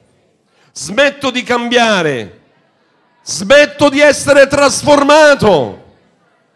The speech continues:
di gloria in gloria." Non ci vai. Ma Dio ti vuole portare. Chi ci arriva quando uno muore?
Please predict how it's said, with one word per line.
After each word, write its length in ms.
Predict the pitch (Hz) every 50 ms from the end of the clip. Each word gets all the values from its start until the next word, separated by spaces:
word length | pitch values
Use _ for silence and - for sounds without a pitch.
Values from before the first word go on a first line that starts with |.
| _ _ _ _ _ _ _ _ _ _ _ _ _ _
di 140 | _ 127 147
gloria 340 | 131 160 170 170 165 165
in 100 | 160 151
gloria." 540 | 147 156 156 151 135 120 117 101 95 92 90 _ _ _ _ _ _ _ _ _ _ _ _ _ _ _ _ _ _
Non 160 | 120 135 131
ci 120 | 127 131
vai. 360 | 131 123 117 104 - 98 95 - _ 107 _ _ _ _ _ _ _ _ _ _ _ _ _ _ _ _ _ _ _ _ _ _ _ _
Ma 120 | - 120 127
Dio 140 | 123 151 151
ti 100 | - 147
vuole 200 | 143 143 143 131
portare. 720 | 127 135 127 127 - 165 160 139 117 101 98 90 _ _ _ _ _ _ _ _ _ _ _ _ _ _ _ _ _ _ _
Chi 200 | - - 247 226
ci 120 | - - 175
arriva 460 | 165 156 156 156 147 135 120 120 117
quando 260 | 131 143 143 135 143
uno 140 | 147 143 135
muore? 600 | 143 147 139 127 110 104 98 101 104 _ _